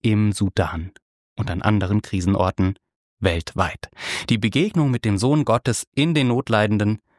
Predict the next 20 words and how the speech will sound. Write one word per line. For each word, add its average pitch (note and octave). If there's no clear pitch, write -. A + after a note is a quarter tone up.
macht -
an D#2+
keiner A2
Nationsgrenze F2+
Halt. -
Deshalb E3+
ist -
auch A#2+
eine A2
Entwicklungszusammenarbeit, F2+
die A2
Menschen D3+
vor B2+
dem A2+
Verhungern B2+
rettet, A2
aus -
christlicher C3+
Perspektive G#2+
unabdingbar. A2